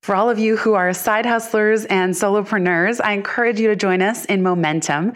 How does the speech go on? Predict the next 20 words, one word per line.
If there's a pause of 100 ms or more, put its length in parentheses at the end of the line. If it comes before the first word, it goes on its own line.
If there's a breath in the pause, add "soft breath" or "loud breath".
(300)
This
is
my
private
community. (280 loud breath)
I
do
Q
and
A
calls
every
two
weeks
where
you
can
submit
questions.
So